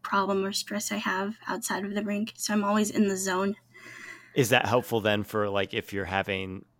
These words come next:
Speaker 2: a complication in life or something that's bothering you outside of the skating world?
Speaker 1: Yeah, it, it helps me because it also helps me know that, you know, there's more to life than just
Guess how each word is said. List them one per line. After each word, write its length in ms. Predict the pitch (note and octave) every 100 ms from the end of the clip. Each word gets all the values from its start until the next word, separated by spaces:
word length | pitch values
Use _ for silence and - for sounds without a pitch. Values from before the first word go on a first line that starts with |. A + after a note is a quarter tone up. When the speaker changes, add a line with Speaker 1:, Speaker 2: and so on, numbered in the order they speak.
| -
Speaker 2:
a 140 | A#2
complication 720 | - G#2+ G#2 - G#2+ - G2
in 120 | G2
life 560 | G2 F#2 F#2 F#2+ - -
or 160 | G2
something 320 | F#2+ G#2+ G2 F#2+
that's 160 | F#2+
bothering 500 | - G2 F#2+ G2 F#2+
you 240 | F#2+ G2 G2 -
outside 480 | F#2+ F#2+ - G2 F#2+
of 140 | F#2+
the 200 | G2 F#2
skating 420 | F#2+ - G2 F#2 F2+
world? 380 | F#2+ F#2 F#2 - _ _ _ _ _ _
Speaker 1:
Yeah, 340 | C#4 B3 B3+
it, 180 | C4+ -
it 160 | - C4
helps 400 | C4 A3 G#3+ -
me 240 | A#3 A3+
because 340 | A3+ A3+ A#3+ A3+
it 120 | A#3
also 420 | G#3+ A3+ - A#3+
helps 340 | A3+ A3 A3 -
me 520 | A3 G#3 G3 C#4 -
know 340 | A#3 G#3+ G3+ G3+
that, 300 | G3 F#3+ - _ _ _
you 100 | -
know, 200 | G#3 G3
there's 280 | G#3+ G3+ G#3+
more 220 | G#3+ G#3
to 100 | G3+
life 400 | G3+ G3+ G3+ -
than 140 | G#3+ G3+
just 240 | G3+ -